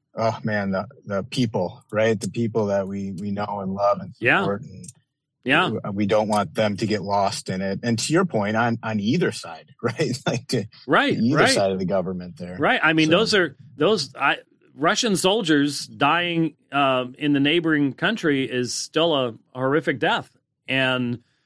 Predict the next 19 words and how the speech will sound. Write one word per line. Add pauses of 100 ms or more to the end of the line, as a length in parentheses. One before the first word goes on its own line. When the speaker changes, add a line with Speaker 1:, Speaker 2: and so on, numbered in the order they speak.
(180)
Speaker 2:
there
are
a
Speaker 1:
Yeah.
Speaker 2:
lot
of
grieving
people
in,
in
Russia
that
are
very,
very
afraid
as
well.
So,